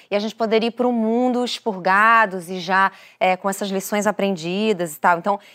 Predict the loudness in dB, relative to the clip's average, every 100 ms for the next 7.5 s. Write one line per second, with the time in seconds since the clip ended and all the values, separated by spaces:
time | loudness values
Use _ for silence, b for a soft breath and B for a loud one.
0 | B -4 2 2 4 0 0 -2 -2 -2
1 | -2 -4 -4 -6 -10 -10 -8 -4 -2 0
2 | -2 -2 -4 -8 -12 -6 -4 -6 B B
3 | -4 0 0 0 0 0 -2 -2 0 4
4 | 4 4 2 0 -2 -2 -2 2 6 6
5 | 4 0 0 2 2 0 -8 -4 -4 -4
6 | -6 -6 -6 -8 -10 -8 -6 -6 -6 -8
7 | -8 -6 0 0 0